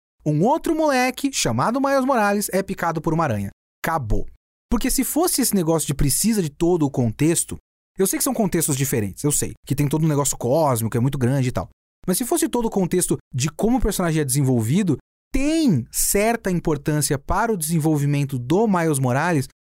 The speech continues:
o fato de ele ter sido originado no universo Ultimate. E aí passado do Ultimate pra esse. Tem uma certa coisa de estar fora do lugar no início das histórias dele quando ele passa pro universo seis um seis.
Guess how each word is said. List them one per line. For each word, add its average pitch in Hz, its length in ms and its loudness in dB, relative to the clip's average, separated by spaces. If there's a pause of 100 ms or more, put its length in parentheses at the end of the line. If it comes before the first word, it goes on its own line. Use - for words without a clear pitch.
o 202 120 -2
fato 185 340 -2
de 180 60 0
ele 196 100 0
ter 196 160 -2
sido 196 540 2
originado 180 600 0
no 185 100 4
universo 180 400 2
Ultimate. 170 460 0 (440)
E 156 120 0
aí 156 100 2
passado 160 520 -2
do 165 100 0
Ultimate 165 360 0
pra 180 160 0
esse. 143 360 0 (360)
Tem 302 200 2
uma 269 160 0
certa 208 340 0
coisa 170 480 0
de 139 180 0
estar 156 280 0
fora 160 280 0
do 147 100 0
lugar 143 440 0
no 139 100 0
início 135 380 2
das 131 120 0
histórias 131 360 0
dele 131 220 0
quando 139 160 0
ele 135 100 4
passa 135 360 -2
pro - 100 0
universo 123 320 0
seis 127 120 2
um 123 120 0
seis. 104 260 0